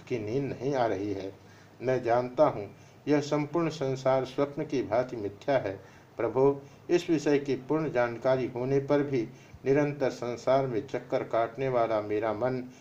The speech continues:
स्थिर नहीं हो पाता। मैं कौन, घोड़े कौन, हाथी कौन और ये बंधु बांधव कौन,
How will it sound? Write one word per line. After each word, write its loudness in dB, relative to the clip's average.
स्थिर -4
नहीं -4
हो -2
पाता। 0
मैं 2
कौन, 2
घोड़े 6
कौन, 2
हाथी 2
कौन 2
और 2
ये 2
बंधु -2
बांधव 0
कौन, -2